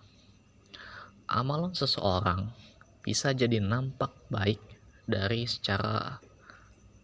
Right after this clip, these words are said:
lahiriah, secara fisik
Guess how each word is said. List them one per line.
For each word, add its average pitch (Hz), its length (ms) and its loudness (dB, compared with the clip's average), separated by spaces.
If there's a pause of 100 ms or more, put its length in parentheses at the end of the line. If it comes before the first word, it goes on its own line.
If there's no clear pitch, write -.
(600)
lahiriah, 107 640 2 (960)
secara 113 320 2
fisik 117 400 -2